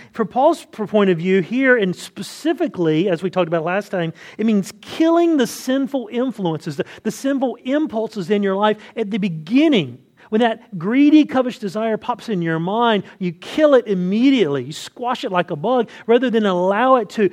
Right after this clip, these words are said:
to become more and more ingrained in your mind. To, and then you, you get that, that desire and that, that passion, and then it goes into impurity, and then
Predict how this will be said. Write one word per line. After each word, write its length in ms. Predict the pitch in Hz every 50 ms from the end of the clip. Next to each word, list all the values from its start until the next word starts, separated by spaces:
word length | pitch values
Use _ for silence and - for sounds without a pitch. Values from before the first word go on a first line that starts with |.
| - - - -
to 120 | - 233
become 640 | 175 190 180 - - - 269 277 262 254 240 214 - - - -
more 500 | - 190 202 233 254 277 285 277 269 247
and 80 | 240 226
more 320 | 226 240 247 254 247 233
ingrained 460 | 202 190 160 185 220 240 262 254 240
in 100 | 214 190
your 180 | 185 185 175 175
mind. 500 | 175 185 202 226 254 262 254 226 214 -
To, 140 | - 196 - - - -
and 220 | - 190 196 202
then 140 | 226 254 247
you, 160 | 240 214 185
you 160 | 208 214 208 185
get 180 | 202 214 214
that, 240 | 226 202 185 185 - - - _
that 220 | - 190 185 185 170
desire 800 | 175 180 170 160 170 202 220 240 247 254 247 240 214 202 185 185
and 120 | 180 180
that, 200 | 185 175 165 - - - _
that 300 | 170 180 156 156 - _ _ _ _ _ _ _ _ _
passion, 640 | - - - - 285 294 302 247 - - - 220 190
and 120 | 185 185
then 100 | 202 220
it 80 | 240 214
goes 200 | 226 226 214 165
into 200 | 220 185 - 220
impurity, 640 | 202 190 - - 277 294 294 302 285 254 226 208
and 100 | 202 196
then 140 | 226 233 220